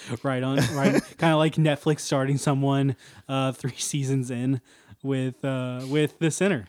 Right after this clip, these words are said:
Speaker 1: Yeah.
Speaker 2: I mean, honest to God, I usually point people at our most recent episode if they're not already fans of the pod.
Speaker 1: Right.
Speaker 2: I don't, I don't always tell them to listen from episode one. But
Speaker 1: I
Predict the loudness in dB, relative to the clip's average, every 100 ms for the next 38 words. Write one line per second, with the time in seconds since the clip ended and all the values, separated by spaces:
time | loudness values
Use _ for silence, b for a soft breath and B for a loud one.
0 | -6 -2 2 2 2 2 2 4 4 6
1 | 6 4 4 4 4 0 -2 -4 0 2
2 | 2 2 0 -2 -2 -2 -4 -2 0 0
3 | -2 -2 -2 -2 2 2 2 -2 -2 -2
4 | -2 -6 -4 -2 -2 -4 _ -10 -8 -8
5 | -12 _ _ _ -8 0 2 2 2 4
6 | 4 2 0 -2 -2 -2 -4 -6 -6 -6
7 | -6 -4 -2 -2 -6 -8 _ b b b
8 | b b _ 2 2 0 _ _ _ _
9 | _ -16